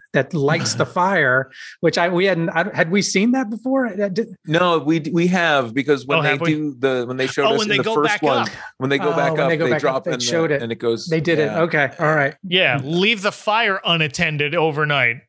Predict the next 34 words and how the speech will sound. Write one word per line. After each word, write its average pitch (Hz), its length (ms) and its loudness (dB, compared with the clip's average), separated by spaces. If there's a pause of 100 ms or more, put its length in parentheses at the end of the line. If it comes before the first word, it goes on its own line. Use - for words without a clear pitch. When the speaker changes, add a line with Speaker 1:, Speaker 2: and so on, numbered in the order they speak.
Speaker 1:
Yeah. - 440 0
Yeah, 170 360 0
exactly. 139 400 -2
Speaker 3:
That's - 140 0
a 247 60 2
Speaker 2:
Yeah. - 160 -2
Speaker 3:
great 185 280 0
Speaker 2:
<laughs> - 0 -
Speaker 3:
idea. 151 480 0
Speaker 2:
Not 123 240 -4
that 104 200 0
smart. 98 380 -2 (320)
Speaker 3:
Stop - 600 0
doing 277 340 0
that, 143 220 0
T 156 180 2
V. 208 260 0
Speaker 2:
<laughs> - 1200 -2 (1300)
Fire 151 340 0
is 160 100 0
completely 156 540 0
safe. 147 400 0
It - 160 0
could 113 100 -2
be - 60 2
Speaker 3:
That's 147 140 2
Speaker 2:
left 143 120 2
Speaker 3:
right. 123 180 0
Speaker 2:
unattended 208 720 0
for 147 120 -2
Speaker 1:
<laughs> - 20 2
Speaker 2:
hours. 131 220 0
Speaker 1:
For 185 160 0
hours. 143 380 -2